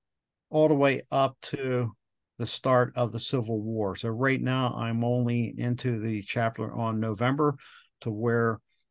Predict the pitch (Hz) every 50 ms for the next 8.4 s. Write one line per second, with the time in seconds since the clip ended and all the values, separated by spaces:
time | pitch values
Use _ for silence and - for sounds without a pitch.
0 | _ _ 107 110 113 107 107 101 - - - - - 127 120 120 131 127 - -
1 | 131 123 117 - _ _ _ - - 131 123 - - - 127 127 139 143 143 -
2 | - - _ _ 110 107 110 110 110 107 110 98 120 123 123 127 123 117 110 123
3 | 127 123 123 123 120 117 113 107 - _ _ - - 139 127 127 - 127 120 120
4 | 123 - 131 131 135 131 107 113 110 - - 110 104 104 107 104 107 110 - -
5 | 120 120 123 120 110 104 110 - - - - _ - - 135 127 123 123 113 113
6 | 95 101 98 - - 110 - 117 117 - 113 107 104 - - - 135 123 120 120
7 | 120 110 104 101 104 127 123 101 87 92 90 - 135 117 - 92 - - 117 107
8 | 107 101 101 101 101 101 98